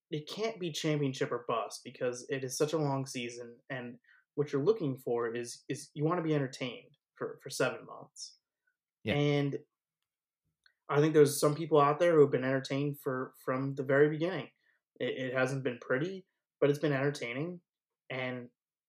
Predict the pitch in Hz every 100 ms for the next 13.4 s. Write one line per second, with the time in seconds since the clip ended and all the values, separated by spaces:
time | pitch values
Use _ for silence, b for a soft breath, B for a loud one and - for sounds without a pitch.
0 | - 135 123 127 131 135 131 135 135 127
1 | 131 131 127 120 113 117 156 135 - -
2 | _ _ _ _ _ - 135 127 123 -
3 | 117 113 127 190 160 135 135 b b b
4 | b _ _ _ - 135 123 120 120 -
5 | _ _ _ - 139 - 147 147 - 139
6 | 180 202 190 151 131 131 139 151 233 254
7 | 143 - 131 117 - 117 113 113 - 120
8 | 123 117 110 104 - - 131 139 139 147
9 | 180 165 - 139 127 123 - 127 123 -
10 | _ _ _ _ _ 120 113 123 - -
11 | 123 123 143 143 127 123 123 123 120 135
12 | 135 120 120 131 113 113 123 143 135 123
13 | 123 120 151 185